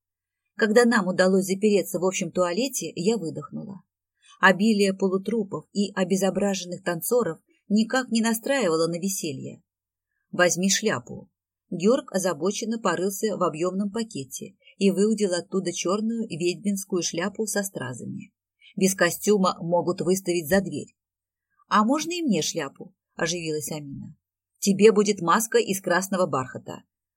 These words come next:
Подойдёт под платье». Георг протянул кудряшке маску. «И не вздумай снимать её до самого конца вечеринки». Пока парни рядились в костюмы зомби,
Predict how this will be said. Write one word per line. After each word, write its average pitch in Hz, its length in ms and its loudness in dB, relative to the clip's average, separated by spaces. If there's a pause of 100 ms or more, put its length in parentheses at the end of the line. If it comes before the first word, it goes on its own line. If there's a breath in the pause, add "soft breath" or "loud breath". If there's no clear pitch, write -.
(120)
Подойдёт 185 460 6
под 175 200 -4
платье». 147 480 -10 (500)
Георг 220 380 2
протянул 196 480 0
кудряшке 175 560 -4
маску. - 440 -12 (480)
«И 220 120 4
не 220 100 8
вздумай 254 400 4
снимать 220 460 2
её 226 180 6
до 196 120 6
самого 214 380 4
конца 202 340 4
вечеринки». 202 760 -4 (360)
Пока 202 280 4
парни 202 380 2
рядились 175 440 0
в - 40 -16
костюмы 175 480 -2
зомби, 202 500 -2